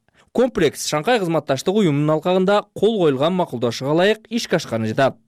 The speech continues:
Ири долбоорго ишкерлер Эмилбек Абдыкадыров жана Лю Ин негиздеген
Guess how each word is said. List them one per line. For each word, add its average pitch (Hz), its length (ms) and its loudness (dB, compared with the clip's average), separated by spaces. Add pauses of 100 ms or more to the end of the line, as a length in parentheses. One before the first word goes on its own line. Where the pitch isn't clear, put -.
(140)
Ири 226 160 2
долбоорго 208 600 2
ишкерлер 170 580 -2
Эмилбек 151 520 -2
Абдыкадыров 160 600 0
жана 233 340 0 (280)
Лю 170 320 2 (120)
Ин 226 280 0
негиздеген 143 520 0